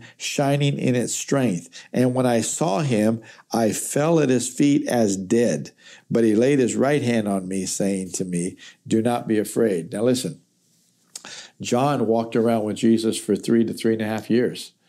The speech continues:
But here, when he saw Jesus in his, uh, glorious, I mean, like his second coming,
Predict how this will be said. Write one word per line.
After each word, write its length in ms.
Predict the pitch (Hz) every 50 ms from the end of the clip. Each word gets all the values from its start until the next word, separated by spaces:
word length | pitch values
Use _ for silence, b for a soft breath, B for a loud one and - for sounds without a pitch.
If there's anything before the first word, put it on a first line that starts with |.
| b b b b b b b b b
But 200 | - - 117 113 113 - - 127
here, 360 | 131 139 165 175 180 170 151
when 220 | - 107 120 117
he 180 | 117 113 127 120
saw 300 | - - 135 123 120 113
Jesus 640 | 101 - - 127 123 127 123 127 127 123 - -
in 240 | - - 120 127 -
his, 320 | - - 127 - - - - B B B B B B B B _
uh, 220 | - 53 - 107 -
glorious, 1400 | - 101 - 110 113 113 113 117 120 131 139 147 143 135 131 123 113 104 95 82 - - - - - - - b b b b b b b
I 140 | - 123 127
mean, 380 | 127 127 127 127 120 110 110 - - -
like 280 | 117 120 120 117 123
his 300 | - 117 110 113 - -
second 640 | - - - 151 151 147 - 139 131 127 127 - -
coming, 540 | - 143 143 135 117 98 87 85 87 -